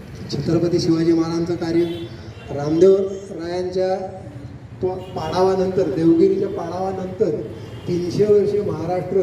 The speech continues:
परकीयांच्या, मोगलांच्या परकीय आक्रमणाखाली पिचला होता. बरं, कुठल्याही तऱ्हेची शाश्वती नव्हती. थोडा थोडा काळ नाही, तीन शतकांचा काळ होता.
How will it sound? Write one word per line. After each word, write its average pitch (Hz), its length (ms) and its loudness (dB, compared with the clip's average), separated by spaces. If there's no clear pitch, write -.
परकीयांच्या, 175 920 0
मोगलांच्या 190 680 4
परकीय 165 320 -4
आक्रमणाखाली 175 720 0
पिचला 170 420 -4
होता. 147 420 -2
बरं, 147 220 -2
कुठल्याही 185 920 2
तऱ्हेची 185 340 0
शाश्वती 185 520 -2
नव्हती. 165 240 0
थोडा - 520 -4
थोडा 202 320 4
काळ 208 240 -2
नाही, 208 120 0
तीन 208 240 -2
शतकांचा 202 540 0
काळ 180 240 0
होता. 156 260 0